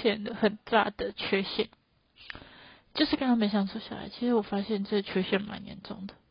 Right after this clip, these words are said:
我不知道是家庭教育的问题，还是教育的问题。这很，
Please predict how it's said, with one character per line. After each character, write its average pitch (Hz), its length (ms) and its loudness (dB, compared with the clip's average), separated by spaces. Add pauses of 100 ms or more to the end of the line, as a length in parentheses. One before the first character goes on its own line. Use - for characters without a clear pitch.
(580)
我 240 120 6
不 254 100 6
知 - 0 -
道 311 100 10
是 233 1040 0 (600)
家 294 160 8
庭 285 160 2
教 233 200 10
育 233 100 10
的 208 120 10
问 214 100 6
题， 214 240 -4
还 214 200 0
是 214 640 0 (3000)
教 214 280 10
育 202 100 4
的 - 100 -2
问 226 160 -8
题。 - 80 -10 (3250)
这 320 140 8
很， 254 260 4